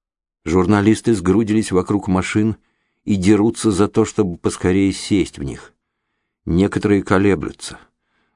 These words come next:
заснять ли им это необыкновенное зрелище или спасать жизнь. Теперь оранжевая лава течет по склону быстрее. Все удирают. Люди, М Ч, животные,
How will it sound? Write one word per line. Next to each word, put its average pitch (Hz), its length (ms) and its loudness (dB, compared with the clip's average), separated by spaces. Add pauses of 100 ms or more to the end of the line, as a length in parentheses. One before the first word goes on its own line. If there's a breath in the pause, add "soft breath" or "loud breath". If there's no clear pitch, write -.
заснять 92 580 -2
ли 113 140 0
им 123 340 -4
это 120 260 -4
необыкновенное 110 920 0
зрелище 90 640 -2 (540)
или 107 180 -2
спасать 95 480 -4
жизнь. 82 420 -6 (1080)
Теперь - 380 0
оранжевая 104 640 2
лава 101 360 2
течет 101 400 -4
по 98 140 -4
склону 98 400 -2
быстрее. 87 600 -6 (840)
Все - 300 0
удирают. 80 680 -2 (360)
Люди, 120 680 0
М 117 300 0
Ч, 104 420 -6
животные, 101 800 -2